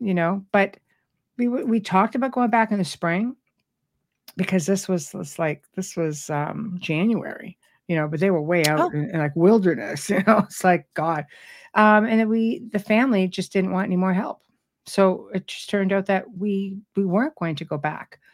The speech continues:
Speaker 1: S-, you know, within the month, I had gotten this information and I just said, "Okay, I'm not going back." But I already knew I wasn't going back.
Speaker 2: Because this, you
Speaker 1: Because the
Speaker 2: didn't want this
Speaker 1: family
Speaker 2: to
Speaker 1: didn't want
Speaker 2: happen again.
Speaker 1: assistance. So I, I, I used that to my advantage. By, literally by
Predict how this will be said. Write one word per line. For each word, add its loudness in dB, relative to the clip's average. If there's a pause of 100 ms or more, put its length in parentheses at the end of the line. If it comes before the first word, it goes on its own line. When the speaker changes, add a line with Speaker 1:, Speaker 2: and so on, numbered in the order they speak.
(320)
Speaker 1:
S-, -16
you 0
know, 0
within 2
the 4
month, 0
I -2
had -6
gotten -4
this -8
information -6
and -4
I -6
just -12
said, -6
"Okay, -4
I'm -10 (580)
not -6
going 0
back." 0 (280)
But 2
I 6
already 4
knew 6
I 4
wasn't 2
going -2
back. -8 (640)
Speaker 2:
Because -6 (120)
this, -12 (160)
you 2
Speaker 1:
Because 8
the 4
Speaker 2:
didn't 0
want 8
this 8
Speaker 1:
family 8
Speaker 2:
to 6
Speaker 1:
didn't 6
want 2
Speaker 2:
happen 2
again. 0
Speaker 1:
assistance. -2
So 6
I, 6
I, 2
I 2
used 0
that -2
to -6
my -4
advantage. -4 (480)
By, 4
literally -2
by -2